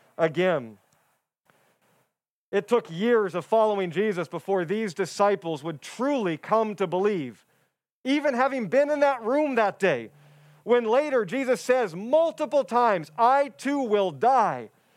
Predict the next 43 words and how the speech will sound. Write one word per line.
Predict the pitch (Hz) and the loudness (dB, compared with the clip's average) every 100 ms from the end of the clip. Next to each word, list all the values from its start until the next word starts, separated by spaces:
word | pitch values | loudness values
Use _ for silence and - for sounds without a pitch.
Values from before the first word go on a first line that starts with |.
| _ _ _ | _ _ _
but | 233 | 2
on | 240 220 | 2 2
the | 190 | -2
third | - 269 254 185 | 2 0 0 0
day | 226 208 | 2 2
rise | 170 185 202 185 | 2 2 2 0
again." | 180 170 196 139 110 - _ _ | -4 0 0 0 -6 -18 _ _
They | 196 233 | 0 0
did | 160 - 285 302 | -2 -6 -2 0
not | 226 220 247 214 | 2 2 2 0
believe | 220 247 277 175 | 2 2 0 -2
it. | 139 - _ _ _ _ _ - | -8 -14 _ _ _ _ _ -2
At | 220 | 0
the | 233 | 0
time | - 277 294 | 2 0 0
of | 240 | -2
his | 262 | -6
crucifixion, | - 262 247 226 233 226 202 180 | -6 -6 -4 0 0 0 -4 -2
they | 180 | -2
scattered. | 160 - - 208 175 123 - _ _ _ _ _ _ - | -4 -12 0 2 2 -2 -14 _ _ _ _ _ _ -4
They | 185 | -4
fled | - - 233 202 165 | -4 0 2 2 2
out | 185 | 0
of | 190 | 2
their | 185 190 | 0 2
own | 233 262 | 2 0
fear | 185 - 254 190 | -4 -6 0 0
of | 160 | 0
being | 196 | 0
associated | 185 - 233 - 233 220 202 | -2 0 -2 0 -2 0 0
with | 233 | -2
him. | 185 131 117 _ _ _ | -2 -6 -8 _ _ _
If | 190 | -2
that | 247 254 | 0 2
could | 254 | 2
happen | 247 233 | 2 0
to | 214 | -2
Jesus, | 175 311 233 185 | -2 -4 -4 -2
maybe | 247 247 | -2 0
us | 302 294 214 | 2 0 -2
as | |
his | 220 202 | -8 -4
followers. | 254 269 247 190 143 | 0 2 0 -4 -10